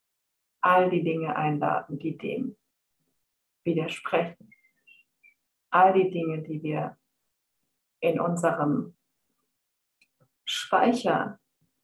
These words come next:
abgespeichert haben, die dem entgegenstehen, was wir gerade sind.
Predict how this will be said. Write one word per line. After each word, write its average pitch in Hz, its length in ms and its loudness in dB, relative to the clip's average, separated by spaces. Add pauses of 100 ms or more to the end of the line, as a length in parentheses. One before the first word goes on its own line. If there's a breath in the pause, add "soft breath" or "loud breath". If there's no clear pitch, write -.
(640)
abgespeichert - 960 -4
haben, - 420 -6 (840 loud breath)
die 160 480 -6 (400)
dem 170 280 4
entgegenstehen, - 1120 2 (1700)
was 160 260 0
wir 165 80 0
gerade 156 720 2 (800)
sind. - 500 -10